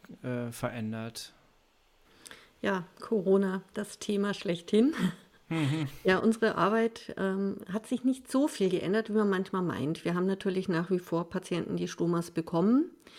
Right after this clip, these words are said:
Speaker 2: Eher natürlich e-, Notoperationen, geplante Stomas eher weniger.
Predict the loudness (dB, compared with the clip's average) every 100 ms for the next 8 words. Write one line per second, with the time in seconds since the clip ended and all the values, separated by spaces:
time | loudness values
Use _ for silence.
0 | -20 -20 -4 4 4 4 0 0 0 0
1 | -2 -8 -8 -2 2 4 2 -2 -2 -2
2 | -4 -2 2 4 6 6 4 0 -2 0
3 | 0 0 0 -4 -2 -2 0 0 -4 -4
4 | -2 -2 -2 0 0 0 0 0